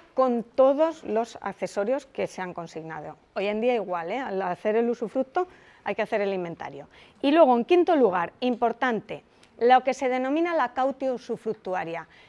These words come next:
Hoy en día también existe. El usufructuario tiene que prestar una caución, ¿eh? Depositar una suma de dinero. ¿Para qué?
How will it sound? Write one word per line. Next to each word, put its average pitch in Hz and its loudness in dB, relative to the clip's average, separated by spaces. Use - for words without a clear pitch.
Hoy 226 4
en 220 2
día 269 4
también 233 -4
existe. 185 -10
El 247 0
usufructuario 285 0
tiene 294 -2
que 247 -2
prestar 262 -2
una 247 -2
caución, 247 -2
¿eh? 285 -2
Depositar 226 -2
una 220 -4
suma 226 -2
de 202 0
dinero. 339 2
¿Para 247 2
qué? 240 0